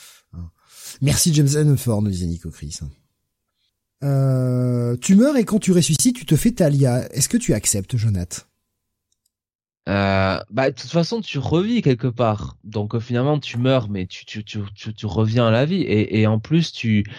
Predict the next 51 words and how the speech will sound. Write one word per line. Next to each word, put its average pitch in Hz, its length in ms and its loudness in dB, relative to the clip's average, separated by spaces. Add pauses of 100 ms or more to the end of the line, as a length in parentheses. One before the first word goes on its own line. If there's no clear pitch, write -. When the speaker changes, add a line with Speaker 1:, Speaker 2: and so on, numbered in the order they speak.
(420)
Speaker 2:
tu 117 300 2
es, 120 160 6
euh, 92 300 4
comment 110 220 2
dire, 113 280 2
tu, - 160 -14
tu - 100 -4
retrouves 131 500 2
la 127 120 4
lumière, 135 680 0
hein, 107 180 0
du 110 120 -4
jour 131 320 -2
aux 120 80 -2
côtés 113 260 2
de 113 40 -6
Thalia. 147 320 2 (280)
Franchement, 127 680 -2
est-ce - 420 -8
que, 139 100 0
euh, 98 540 4 (1120)
Speaker 1:
Ouais, 127 100 2
mais 120 100 2
Speaker 2:
est-ce 110 140 2
Speaker 1:
ton 110 60 -2
Speaker 2:
que 156 60 6
Speaker 1:
esprit 147 240 0
est 113 80 6
Speaker 2:
c'est, 107 140 6
est-ce 131 100 4
Speaker 1:
changé 175 80 4
Speaker 2:
que 135 60 4
c'est 92 80 -2
Speaker 1:
avec 98 120 -2
Speaker 2:
pas, 143 140 2
Speaker 1:
le, 92 180 -4
le, 92 120 -4
Speaker 2:
est-ce 120 100 -8
que 160 60 -2
Speaker 1:
le 110 60 0
Speaker 2:
c'est 127 80 2
Speaker 1:
puits - 40 2
de - 40 -2
Speaker 2:
pas 220 100 4
une 208 40 4
Speaker 1:
Lazare. 170 140 -6
Speaker 2:
belle 156 160 2
mort, 139 340 -4
comme 117 120 -10
dirait 120 320 -10
l'autre ? 104 460 -6